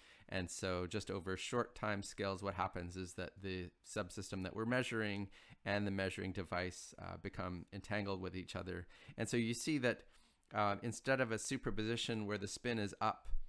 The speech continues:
uh, plus down, now we have a superposition where the spin is up and the measuring device reads up, and then another component of the superposition, the spin is down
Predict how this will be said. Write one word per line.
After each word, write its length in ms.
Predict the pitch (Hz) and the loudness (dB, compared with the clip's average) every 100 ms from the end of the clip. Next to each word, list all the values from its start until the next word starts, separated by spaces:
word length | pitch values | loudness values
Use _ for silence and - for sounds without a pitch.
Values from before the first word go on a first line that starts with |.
| - - - | -2 -10 -2
uh, 120 | 95 | -2
plus 340 | - 110 - | 2 0 0
down, 500 | - 135 127 110 107 - - - 110 | 0 4 6 4 0 -4 -16 -10 2
now 340 | 123 143 147 | 6 8 8
we 140 | 139 | 8
have 160 | 131 113 | 4 4
a 60 | 117 | 2
superposition 800 | - 117 113 110 107 110 113 107 | 0 0 2 2 0 0 0 2
where 140 | 101 | 2
the 100 | 95 | 0
spin 340 | - - 165 | -4 0 4
is 160 | 139 107 | 4 6
up 320 | 98 98 - - - - - | 4 4 2 2 2 0 0
and 240 | 135 156 147 | 6 6 6
the 40 | |
measuring 440 | 127 131 127 117 | 6 4 4 2
device 400 | 107 98 98 - | 2 2 2 0
reads 320 | 101 101 92 95 | 0 0 0 2
up, 260 | 95 - - - - - _ _ _ _ - | 2 4 4 4 2 -6 _ _ _ _ -2
and 220 | 107 110 | 2 6
then 360 | 123 123 123 - _ | 6 6 4 0 _
another 400 | 110 110 127 131 - _ - | -2 2 2 2 -2 _ -8
component 440 | - 101 110 107 101 | -6 2 2 2 0
of 100 | 95 | -2
the 80 | |
superposition, 800 | - 104 104 95 98 95 101 98 95 - - - | -4 -4 -4 -2 -2 -2 -2 -2 -6 -14 -20 -10
the 60 | |
spin 400 | 101 - - 117 | -8 -4 2 4
is 180 | 110 98 | 4 0
down 580 | - 123 127 113 101 101 | 0 4 6 6 4 -2